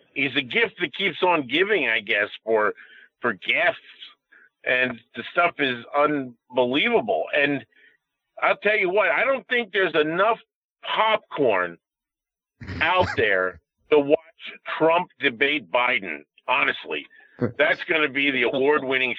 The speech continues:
Speaker 1: show of all, just to watch, uh, Biden and, uh, and, and, and he's gonna lose his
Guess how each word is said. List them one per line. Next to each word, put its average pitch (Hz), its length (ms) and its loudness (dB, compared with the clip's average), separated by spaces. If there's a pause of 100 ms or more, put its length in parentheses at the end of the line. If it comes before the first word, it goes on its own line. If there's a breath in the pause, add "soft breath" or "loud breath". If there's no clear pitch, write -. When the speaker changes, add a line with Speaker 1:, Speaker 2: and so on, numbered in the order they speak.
Speaker 1:
show 131 320 2 (320)
of 117 240 2
all, 135 480 2 (480 loud breath)
just 165 260 -2
to 160 80 2
watch, 139 320 2 (520)
uh, 113 400 4 (160)
Biden 123 500 0 (520 soft breath)
and, 107 400 0
uh, 104 240 2 (180)
and, 110 180 -2
and, 107 280 -2
and 107 180 -6
he's 127 200 -2
gonna 156 200 2
lose 143 420 2
his 131 180 -2